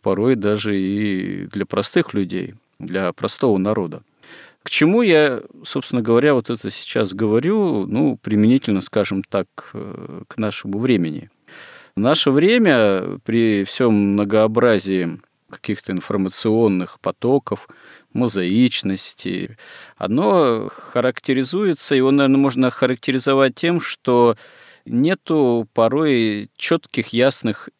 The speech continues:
идейных, э, представлений. То у нас говорят, например, что, то у нас говорилось, что вот у нас вообще общество, государство, оно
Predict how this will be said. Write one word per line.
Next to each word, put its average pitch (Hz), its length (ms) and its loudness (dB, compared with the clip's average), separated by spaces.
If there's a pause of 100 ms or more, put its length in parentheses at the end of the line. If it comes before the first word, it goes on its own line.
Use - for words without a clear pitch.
идейных, 117 920 0
э, 98 380 -8
представлений. 104 880 -4 (480)
То 117 100 -4
у - 20 4
нас 117 220 2
говорят, 139 600 2
например, 101 440 -6
что, 92 640 -8
то 175 140 2
у 185 40 2
нас 127 220 2
говорилось, 123 480 2
что 98 460 -2
вот - 180 -14
у - 20 -8
нас 110 240 -6
вообще 110 460 0 (340)
общество, - 480 -4
государство, 98 920 -2
оно 98 480 -4